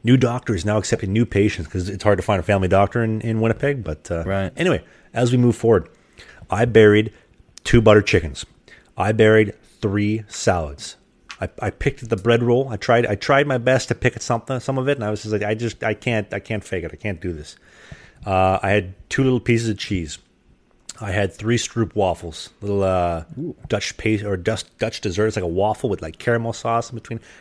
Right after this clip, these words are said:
Speaker 1: Incredible. It,
Speaker 2: You had a
Speaker 1: fantastic.
Speaker 2: day.
Speaker 1: They were giving out lemon meringue pies, little mini, mini lemon meringue pies in the plane.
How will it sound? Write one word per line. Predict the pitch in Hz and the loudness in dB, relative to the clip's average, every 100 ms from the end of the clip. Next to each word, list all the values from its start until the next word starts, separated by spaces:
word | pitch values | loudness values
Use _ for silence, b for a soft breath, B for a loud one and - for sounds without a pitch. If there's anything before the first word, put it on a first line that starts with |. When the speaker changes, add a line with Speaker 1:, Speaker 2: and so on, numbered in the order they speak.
| B | B
Speaker 1:
Incredible. | - 127 - 92 76 - _ - | -6 -6 0 -2 -2 -10 _ -4
It, | |
Speaker 2:
You | 117 | -4
had | 85 | -2
a | |
Speaker 1:
fantastic. | 123 110 - 92 82 - - | -4 -2 -2 -4 -6 -14 -8
Speaker 2:
day. | 95 90 127 | -6 -4 0
Speaker 1:
They | 107 139 | 2 2
were | 160 | -2
giving | 123 143 139 | 0 0 0
out | 123 104 80 _ _ _ - | -2 -2 -6 _ _ _ -8
lemon | 101 110 127 143 | -2 -2 -2 -2
meringue | 147 131 120 120 120 | -2 0 0 -2 -4
pies, | - 90 82 | -6 -6 -4
little | 127 | -4
mini, | 131 135 | -2 -2
mini | 127 120 147 | -2 0 0
lemon | 127 120 | 2 2
meringue | 120 117 107 | 2 0 0
pies | 101 95 87 | 0 0 0
in | |
the | 92 | -4
plane. | 78 78 | -10 -14